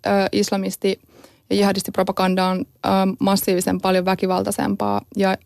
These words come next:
ja, tota, järkyttävämpää, niin kuin, kuvastoltaan ja muultaan. Mutta, tota, mut yhteneväisyyksiä on. Siis pää-, pääyhtenäväisyys on se, että väärällä tiedolla saadaan ihmisiä tekemään asioita ja toi-,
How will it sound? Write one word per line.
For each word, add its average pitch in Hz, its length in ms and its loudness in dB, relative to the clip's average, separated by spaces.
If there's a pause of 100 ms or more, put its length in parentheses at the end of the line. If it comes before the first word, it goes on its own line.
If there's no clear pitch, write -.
(100)
ja, 98 180 0
tota, - 440 -2 (260)
järkyttävämpää, 202 840 -2 (840)
niin 180 260 0
kuin, 180 300 2 (280)
kuvastoltaan 185 760 0
ja 196 80 0
muultaan. 190 580 -2 (520)
Mutta, 190 380 0
tota, 185 460 2 (280)
mut 220 220 -4
yhteneväisyyksiä 226 760 0
on. 196 60 2
Siis 240 160 0
pää-, 269 240 0 (380)
pääyhtenäväisyys 233 840 2
on 226 60 0
se, 220 140 2
että 214 120 0
väärällä 208 320 2
tiedolla 185 520 2
saadaan 196 360 2
ihmisiä 196 280 2
tekemään 185 360 2
asioita 190 420 0
ja 190 80 0
toi-, 185 240 2